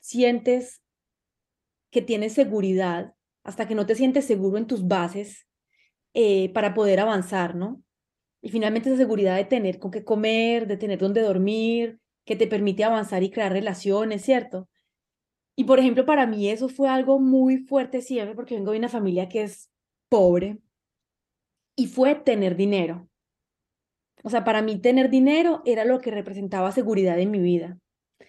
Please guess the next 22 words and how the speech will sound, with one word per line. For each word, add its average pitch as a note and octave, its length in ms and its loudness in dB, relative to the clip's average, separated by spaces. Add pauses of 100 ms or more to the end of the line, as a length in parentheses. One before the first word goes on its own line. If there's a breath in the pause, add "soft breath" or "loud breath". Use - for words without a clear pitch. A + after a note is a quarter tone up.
(680 soft breath)
Y C4 80 4
mira B3+ 220 4
que E4 80 4
finalmente B3 880 0
tú B3+ 120 0
puedes C#4 400 2
conseguir G#3 440 -6
el G#3+ 100 -2
dinero G3+ 340 0
que B3 120 0
necesites, F#3+ 480 -6
porque A3+ 220 -2
también F#3 280 0
hasta G3+ 220 -4
hay G3 180 -2 (160)
personas A3+ 400 -2
multimillonarias F#3+ 840 0
que B3 140 0
no F#3 220 -2
se G#3 100 -6
sienten A3+ 320 -4
seguras. F3+ 580 -4